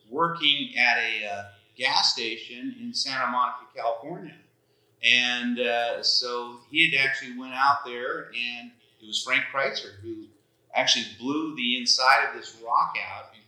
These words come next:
created this incredible, uh, living,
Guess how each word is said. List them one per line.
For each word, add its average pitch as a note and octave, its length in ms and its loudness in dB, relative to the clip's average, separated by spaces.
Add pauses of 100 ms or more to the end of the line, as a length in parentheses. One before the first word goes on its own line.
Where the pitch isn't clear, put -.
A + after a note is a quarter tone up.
(100)
created C#3 340 -6
this - 440 -2 (360)
incredible, B2 1000 4 (280)
uh, G2+ 260 -14 (380)
living, C#3+ 640 0